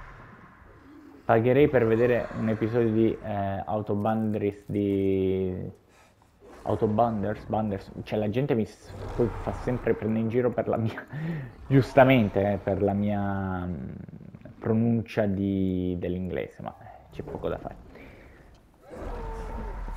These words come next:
Nonostante viva in Inghilterra, parli con la mia compagna inglese, eccetera, ma comunque il,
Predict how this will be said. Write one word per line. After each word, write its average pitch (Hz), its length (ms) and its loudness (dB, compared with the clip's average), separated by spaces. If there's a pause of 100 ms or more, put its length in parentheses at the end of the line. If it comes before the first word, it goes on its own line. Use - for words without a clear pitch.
(760)
Nonostante 117 440 6
viva 117 380 6
in 113 80 6
Inghilterra, 113 580 6
parli 110 320 6
con 107 100 0
la 107 80 2
mia 107 120 2
compagna 104 360 -2
inglese, 110 320 2
eccetera, 98 420 0
ma 98 100 -2
comunque 107 460 -2
il, 95 140 2